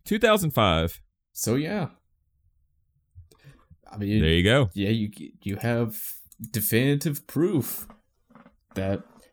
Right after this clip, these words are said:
Speaker 2: there's a possibility.
Speaker 1: Uh, yeah, I, I am not unwrong,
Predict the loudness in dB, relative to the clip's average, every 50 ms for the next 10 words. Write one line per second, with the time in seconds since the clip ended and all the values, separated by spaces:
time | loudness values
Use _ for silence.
0 | _ _ _ _ _ -6 -4 -2 -2 -2 -2 -2 -2 0 0 0 0 0 0 0
1 | 0 0 -2 -4 -6 -8 _ _ _ _ _ _ _ _ _ _ _ _ _ _
2 | _ _ _ _ _ _ _ _ _ _ _ _ _ _ _ _ -8 _ 2 2
3 | 4 2 2 -2 -2 0 2 4 4 4 2 0 -4 _ _ 0 2 4 4 4
4 | 4 6 6 6 4 4 4 2 2 -2 _ -12 _ 2 2 2 4 4 2 2
5 | 4 4 4 4 4 4 2 2 0 0 -2 -2